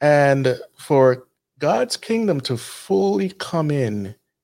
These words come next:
there has to be a lot of problems. And, and, and,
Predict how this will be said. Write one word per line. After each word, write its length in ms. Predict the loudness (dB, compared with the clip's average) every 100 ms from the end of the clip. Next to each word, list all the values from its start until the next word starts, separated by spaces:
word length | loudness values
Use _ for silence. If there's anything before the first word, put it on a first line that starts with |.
| _ _ _ -4
there 160 | -4
has 440 | -4 -4 -2 -2 -4
to 120 | -10
be 260 | -8 -6 -4
a 100 | -2
lot 220 | -2 -4
of 80 | -4
problems. 800 | -4 -2 -2 -6 -14 -20 -20 _ -12
And, 200 | -10 -4
and, 280 | -2 -2 -4 -4
and, 160 | -4